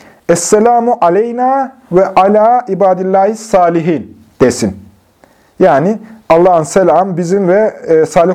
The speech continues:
kulların üzerine olsun." şeklinde selam versin. Bunu Bukhari Edebül Müfret'te, İbn Ebi Şeybe ve Taberi Hasen isnatla rivayet etmişlerdir.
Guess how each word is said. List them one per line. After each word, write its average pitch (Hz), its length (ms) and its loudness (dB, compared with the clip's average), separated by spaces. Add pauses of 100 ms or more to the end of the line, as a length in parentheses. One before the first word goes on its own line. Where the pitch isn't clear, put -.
kulların 175 260 -2
üzerine 175 240 -2
olsun." 165 320 -4
şeklinde 170 420 -2
selam 143 400 0
versin. 107 380 -8 (800)
Bunu 226 520 2
Bukhari 202 380 2
Edebül 190 380 -2
Müfret'te, 170 540 0
İbn 175 180 -2
Ebi 175 180 -2
Şeybe 151 340 -2
ve 151 80 -2
Taberi 156 380 -2
Hasen 160 280 -6
isnatla 151 460 -2
rivayet 147 280 2
etmişlerdir. 127 720 -2